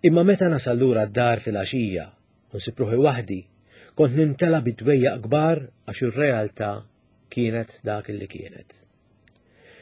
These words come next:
Jum wieħed mort l-isptar biex nala lil Rachel bħas-soltu. Imma l-kamra kienet vojta. Is-sodda kienet mifruxa mill-ġdid, lesta biex tilqa lil ħaddieħor.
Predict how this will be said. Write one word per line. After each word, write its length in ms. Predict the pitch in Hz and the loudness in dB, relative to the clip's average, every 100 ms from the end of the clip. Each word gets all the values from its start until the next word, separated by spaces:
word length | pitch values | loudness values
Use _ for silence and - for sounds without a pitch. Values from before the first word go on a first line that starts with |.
| - | 6
Jum 160 | 147 196 | 10 12
wieħed 260 | 196 165 147 | 12 8 0
mort 140 | 131 131 | -2 -4
l-isptar 400 | - - 143 123 | -2 2 4 2
biex 160 | 107 | -2
nala 280 | 120 117 104 107 | -2 0 0 -2
lil 220 | 123 117 113 | 0 0 2
Rachel 400 | 135 123 - 92 | 2 2 -2 -12
bħas-soltu. 720 | - 98 - 139 104 - 90 _ _ _ _ - - - | -12 -10 -2 -2 -2 -6 -20 _ _ _ _ -20 -10 -2
Imma 160 | 135 143 | 2 2
l-kamra 380 | 135 165 160 139 | 2 0 0 0
kienet 240 | 127 107 | -2 -2
vojta. 380 | 101 90 - 69 _ _ _ _ _ _ _ _ 120 | -2 -2 -6 -18 _ _ _ _ _ _ _ _ -12
Is-sodda 400 | - 151 123 127 | 0 0 0 -2
kienet 240 | 131 113 117 | -2 -2 -4
mifruxa 400 | 107 135 120 120 | -2 0 0 -2
mill-ġdid, 540 | 113 98 131 139 - - - - 117 | -4 -2 0 -2 -6 -20 -20 -6 2
lesta 380 | 143 - - 120 | 2 2 -2 -4
biex 140 | 113 | -2
tilqa 240 | 123 123 117 | -2 -2 0
lil 160 | 113 | -2
ħaddieħor. 560 | 104 117 160 131 104 | -2 -2 2 2 0